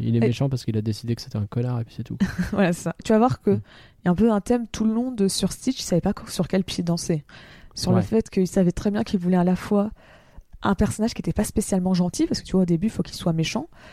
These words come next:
Speaker 2: qui, qui, pour justement le pardonner et qu'il soit gentil. Sauf que, tu vois, faut pas le faire trop méchant, parce que autrement, tu peux pas le pardonner à la fin, mais si tu le fais trop gentil, la rédemption marche pas. Et tu vas voir que sur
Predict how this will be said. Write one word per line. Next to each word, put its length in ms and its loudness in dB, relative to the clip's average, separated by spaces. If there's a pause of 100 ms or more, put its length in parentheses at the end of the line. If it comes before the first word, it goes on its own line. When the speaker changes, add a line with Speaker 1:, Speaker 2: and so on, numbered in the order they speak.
(260)
Speaker 2:
qui, 140 -6
qui, 480 2
pour 180 0
justement 400 -2
le 80 0
pardonner 680 2 (260)
et 60 2
qu'il 100 -14
soit 160 2
gentil. 540 0 (120)
Sauf 220 -4
que, 80 0 (500)
tu 60 -14
vois, 120 4
faut 80 -8
pas 120 2
le 60 -2
faire 240 -2
trop 300 0
méchant, 520 0 (440)
parce 80 -18
que 40 -4
autrement, 220 0
tu 100 -10
peux 60 -4
pas 80 4
le 40 2
pardonner 320 2
à 40 6
la 100 6
fin, 260 0
mais 60 -6
si 80 -4
tu 80 -8
le 60 -6
fais 80 0
trop 220 -4
gentil, 380 0
la 100 4
rédemption 380 -2
marche 220 -4
pas. 200 2 (760)
Et 60 -2
tu 140 -6
vas 80 4
voir 180 4
que 80 -2
sur 240 -6